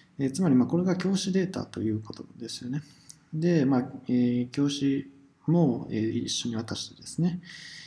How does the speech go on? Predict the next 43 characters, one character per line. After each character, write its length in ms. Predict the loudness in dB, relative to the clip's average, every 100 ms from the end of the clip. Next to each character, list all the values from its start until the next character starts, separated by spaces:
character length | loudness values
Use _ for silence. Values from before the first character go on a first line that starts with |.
| -14 0
え 1080 | 2 2 0 -2 -2 -2 -2 -2 -4 -6 -10 -16
ー、 40 |
そ 140 | -6 -2
の 140 | -2 -6 -10 -8
文 380 | 0 2 2
献 240 | 2 4 6
の 280 | 4 4 2
ど 120 | 2
の 100 | 2
辺 220 | 2 4
に 260 | 4 4 2
そ 140 | -2
の 160 | -8 -12 -8
答 260 | -2 -2
え、 200 | -2 -6
回 240 | -8 -6 -4
答 200 | -2 -2
が 120 | -2
あ 40 |
る 80 | -4
か 160 | -6 -8
っ 20 |
て 160 | 0 2
い 20 |
う 40 |
の 140 | 4 6
を、 200 | 4 2 -8
え 540 | -8 -6 -6 -8 -10 -16 -14
ー、 20 |
学 200 | -12 -10
習 160 | -8 -8
さ 160 | -8
せ 120 | -10
る 100 | -12 -8
と 100 | -8
い 40 |
う 20 |
こ 80 | -4
と 100 | -2
を 60 | -2
し 160 | -4
ま 80 | -10
す。 220 | -12 -16